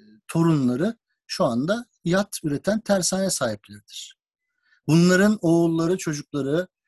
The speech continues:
e, kızları gitmiştir efendim, Türkiye'de bir üniversiteyi bitirmiştir, e, bu konuyla ilgili.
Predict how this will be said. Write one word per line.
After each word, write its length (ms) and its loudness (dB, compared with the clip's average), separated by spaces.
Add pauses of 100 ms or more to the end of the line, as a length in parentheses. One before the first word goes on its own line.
(260)
e, 200 -10
kızları 580 -2 (460)
gitmiştir 440 -2
efendim, 420 0
Türkiye'de 680 -2
bir 160 -4
üniversiteyi 560 -2
bitirmiştir, 680 -6
e, 280 -6
bu 180 -10
konuyla 380 0
ilgili. 360 -4